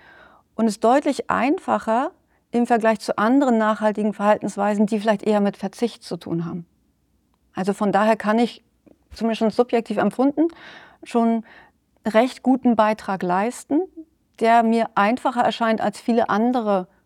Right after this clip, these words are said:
umweltfreundliche Konsumverhaltenweisen-, Verhaltensweisen. Und ich finde das auch überhaupt nicht, das ist nicht negativ zu betrachten,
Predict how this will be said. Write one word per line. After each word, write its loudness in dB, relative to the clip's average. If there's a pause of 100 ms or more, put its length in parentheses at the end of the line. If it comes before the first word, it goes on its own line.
(280)
umweltfreundliche -2
Konsumverhaltenweisen-, -6 (100)
Verhaltensweisen. -12 (1200)
Und -4
ich -8
finde 2
das -4 (220)
auch -6
überhaupt -6
nicht, -8
das -20
ist -10
nicht -4
negativ -2
zu -8
betrachten, -2